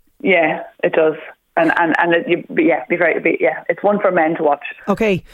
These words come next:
Speaker 2: one to watch
Speaker 1: Yeah.
Speaker 2: out for. Uh, so
Speaker 1: Yeah.
Speaker 2: many people are gonna be heading off on holidays in the coming weeks.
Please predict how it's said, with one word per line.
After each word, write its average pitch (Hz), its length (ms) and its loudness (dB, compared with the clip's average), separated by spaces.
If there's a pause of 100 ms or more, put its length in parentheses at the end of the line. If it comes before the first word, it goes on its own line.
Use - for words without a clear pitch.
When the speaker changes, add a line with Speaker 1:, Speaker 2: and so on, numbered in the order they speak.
Speaker 2:
one 220 160 0
to 226 60 -4
watch 220 220 0
Speaker 1:
Yeah. 226 80 2
Speaker 2:
out 208 80 -2
for. 196 140 -4 (240)
Uh, 269 160 0
so - 160 0
Speaker 1:
Yeah. - 80 0
Speaker 2:
many 311 200 0
people 277 360 -2
are 254 80 2
gonna 240 140 -2
be 240 80 0
heading 226 300 2
off 214 220 0
on 214 80 0
holidays 226 640 0
in 220 120 0
the 214 60 -2
coming 220 380 0
weeks. 220 320 -2